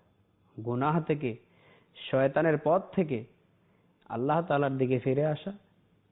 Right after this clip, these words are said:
এটার নাম তওবা। আর যদি তওবা করি, আল্লাহ রাব্বুল আলামিন ইরশাদ করেন, তাহলে তোমরা সফল কাম হতে পারবে। হাদিসে মোবারকার মধ্যে ইরশাদ হয়েছে, অর্থাৎ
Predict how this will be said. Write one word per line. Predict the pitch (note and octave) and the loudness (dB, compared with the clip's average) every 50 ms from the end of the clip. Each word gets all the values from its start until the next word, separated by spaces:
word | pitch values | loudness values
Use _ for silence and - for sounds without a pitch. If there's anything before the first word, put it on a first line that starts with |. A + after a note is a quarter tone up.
| _ _ _ _ _ _ _ _ _ _ _ - | _ _ _ _ _ _ _ _ _ _ _ -14
এটার | C3+ B2+ B2+ B2 | -10 -8 -6 -6
নাম | B2+ B2 A#2+ A#2 A#2 A#2 | -4 -4 -4 -4 -6 -2
তওবা। | - B2+ A#2+ A#2+ B2+ C#3 D#3+ F3+ - - - - _ _ _ _ _ _ _ _ | 2 2 4 4 4 2 0 0 -2 -8 -18 -20 _ _ _ _ _ _ _ _
আর | - - A#2+ A#2+ A#2+ B2 | -8 -4 -2 0 0 0
যদি | B2+ C3 C3 C#3 | 0 0 0 0
তওবা | C3 - - C#3 D#3 E3 F3+ F#3 | 0 0 2 2 4 4 2 2
করি, | F#3+ G3+ G3 G#3+ A#3 A3+ - | 4 4 4 4 2 0 -2
আল্লাহ | C#3+ C3 C3 B2 B2 | -4 -2 0 0 0
রাব্বুল | A#2+ B2 B2 B2 B2 A#2 | -2 -4 -4 -4 -4 -4
আলামিন | A#2 A2+ A2+ A2+ A2+ A2+ A2 A2 | -2 -2 -2 -4 -4 -6 -8 -10
ইরশাদ | A2+ - _ _ _ _ _ - - - A#2+ A2 - - | -12 -16 _ _ _ _ _ -14 -8 -8 -8 -8 -8 -6
করেন, | - A2+ A#2 C#3 F3 A3+ - - _ _ _ _ _ _ _ _ _ _ _ _ _ _ _ _ _ | -4 0 0 0 -2 -2 -8 -16 _ _ _ _ _ _ _ _ _ _ _ _ _ _ _ _ _
তাহলে | - A#2+ A2+ A2+ A2 A2+ | -10 -8 -6 -6 -6 -8
তোমরা | A2 - A#2 A2+ A2+ A#2+ C#3 E3+ F3 - - | -8 -8 -10 -8 -4 -4 -4 -4 -6 -10 -8
সফল | - C3 A#2+ - D#3+ F3+ | -6 -6 -2 0 0 2
কাম | F3+ F#3+ D#3+ C#3 | 2 2 0 0
হতে | B2 A#2 A2+ A2+ | -2 -4 -4 -6
পারবে। | A2 G#2+ G#2 G2+ G2+ G#2 - _ _ _ _ _ _ _ _ _ _ _ - | -6 -4 -6 -6 -8 -12 -16 _ _ _ _ _ _ _ _ _ _ _ -10
হাদিসে | - B2+ C#3 E3+ F3+ - F#3 | -6 0 0 0 2 2 2
মোবারকার | F3+ E3 E3 E3 D#3 D3+ D3 D3+ C#3+ | 2 2 2 2 2 2 2 2 2
মধ্যে | C3+ C3+ B2+ B2+ B2 A#2+ C3+ - - _ _ _ _ _ _ _ _ - | 2 2 2 2 0 -2 -2 -6 -12 _ _ _ _ _ _ _ _ -4
ইরশাদ | A2+ A2 - B2+ C3 C3 B2 | -4 -2 0 -2 -2 0 -2
হয়েছে, | A#2 A2+ A2+ - - A#2 B2 F3+ - _ _ _ _ _ _ _ _ _ _ _ _ _ _ _ _ _ _ _ _ | -2 -4 -4 -4 -4 -4 -4 -4 -8 _ _ _ _ _ _ _ _ _ _ _ _ _ _ _ _ _ _ _ _
অর্থাৎ | A#2+ A#2+ A#2+ - C#3 D3 D3 | -10 -10 -4 -2 0 0 0